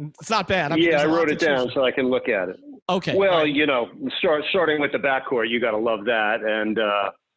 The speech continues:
Speaker 2: let, let's see what you got, Ethan.
Speaker 1: All right, so here was mine, and again, we're not gonna give you the whole bench because I think I did better on the bench than Alex. But my starting lineup, I picked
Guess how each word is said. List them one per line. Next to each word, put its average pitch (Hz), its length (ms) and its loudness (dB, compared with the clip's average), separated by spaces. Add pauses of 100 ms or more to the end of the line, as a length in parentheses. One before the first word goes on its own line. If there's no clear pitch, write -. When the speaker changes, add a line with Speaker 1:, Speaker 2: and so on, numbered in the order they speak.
(320)
Speaker 2:
let, 139 220 -2
let's 143 240 0
see 151 80 2
what 135 140 0
you 156 140 0
got, 110 200 0
Ethan. 92 280 -4 (260)
Speaker 1:
All 180 120 -2
right, 143 140 -4
so 170 100 -2
here 247 200 0
was 254 180 -2
mine, 160 380 -2
and 156 200 -2
again, 147 460 -4
we're 156 80 -4
not 170 100 -2
gonna 170 120 -6
give 175 120 -2
you 170 60 -2
the 160 100 -2
whole 160 140 -2
bench 131 420 -4
because 127 340 -8
I 123 80 -6
think 147 220 -8
I 135 100 -2
did 120 200 -8
better 120 240 -4
on 113 80 -4
the 104 60 -6
bench 104 280 -6
than 98 120 -8
Alex. 87 320 -12
But 156 300 -4
my 151 200 -2
starting 180 380 -2
lineup, 151 260 -2
I 165 140 -2
picked - 440 -4